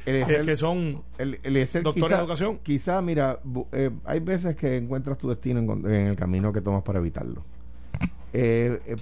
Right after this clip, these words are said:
Speaker 1: estuvieron buscando candidatos para, para educación y no se dieron cuenta que dentro del departamento tenían un abogado que, que podía hacer el trabajo de hacerlo muy bien. Eliezer Ramos trabajó en mi administración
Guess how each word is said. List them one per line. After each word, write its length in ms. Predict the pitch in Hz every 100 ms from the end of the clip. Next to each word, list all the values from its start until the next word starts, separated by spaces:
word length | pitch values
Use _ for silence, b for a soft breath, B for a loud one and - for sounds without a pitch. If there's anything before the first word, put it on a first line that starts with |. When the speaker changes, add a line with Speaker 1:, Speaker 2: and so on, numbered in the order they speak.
| -
Speaker 1:
estuvieron 440 | 127 135 156 190
buscando 560 | 170 - 185 190 185 170
candidatos 560 | 151 147 151 165 165 147
para, 800 | 151 147 143 143 139 139 135 - -
para 180 | 139 139
educación 560 | 143 139 143 185 185 170
y 340 | 120 113 110 107
no 160 | 110
se 80 | 131
dieron 180 | 135 131
cuenta 280 | 131 143 104
que 100 | 98
dentro 500 | 95 123 139 139 139
del 100 | 135
departamento 580 | 139 127 127 131 127
tenían 320 | 107 104 104 110
un 160 | 117
abogado 420 | 113 120 131 127
que, 100 | - - -
que 80 | -
podía 280 | 95 95 98
hacer 160 | 107
el 80 | 101
trabajo 280 | 107 107 101
de 60 |
hacerlo 220 | 95 90 92
muy 160 | 92
bien. 180 | 87 80 B B B B B -
Eliezer 300 | 110 127 127
Ramos 200 | 160 165
trabajó 400 | 147 123 120 139
en 80 | 135
mi 80 | 143
administración 760 | 175 190 190 170 85 85